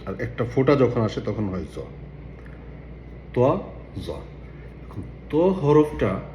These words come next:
আমাদের নিজেদের মধ্যে, মানুষের মধ্যে যেটা কিভাবে কাজ করে,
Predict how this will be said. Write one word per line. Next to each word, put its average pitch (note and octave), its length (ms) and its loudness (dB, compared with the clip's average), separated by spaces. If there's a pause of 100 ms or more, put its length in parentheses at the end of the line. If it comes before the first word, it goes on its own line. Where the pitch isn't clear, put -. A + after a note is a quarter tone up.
(440)
আমাদের B2 460 6 (800)
নিজেদের C3+ 600 8
মধ্যে, A2 340 2
মানুষের A#2 420 -2
মধ্যে F#2 320 -4
যেটা - 340 -4 (580)
কিভাবে B2 340 6
কাজ A2 240 -4
করে, - 240 -12